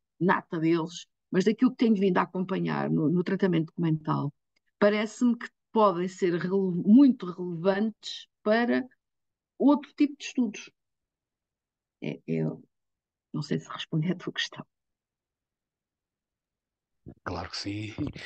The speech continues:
Speaker 2: Fiquei com uma ideia, eh, e espero que todos tenham ficado. Se alguém quiser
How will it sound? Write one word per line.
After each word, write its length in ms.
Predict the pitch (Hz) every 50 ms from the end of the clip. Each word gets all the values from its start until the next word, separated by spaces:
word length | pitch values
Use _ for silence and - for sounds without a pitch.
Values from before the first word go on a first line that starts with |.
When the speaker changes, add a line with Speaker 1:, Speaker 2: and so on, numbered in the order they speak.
| - - - - -
Speaker 2:
Fiquei 300 | - - 110 - - 104
com 140 | - - 101
uma 100 | 98 98
ideia, 520 | 95 92 92 95 98 110 120 120 120 123 - -
eh, 360 | 113 107 107 107 110 113 113
e 20 |
espero 280 | 104 107 - - 104 98
que 80 | -
todos 260 | - 123 107 - - -
tenham 200 | - 107 107 110
ficado. 380 | - - - - 104 95 - -
Se 140 | - -
alguém 180 | 123 107 117 120
quiser 320 | - - 123 113 123 120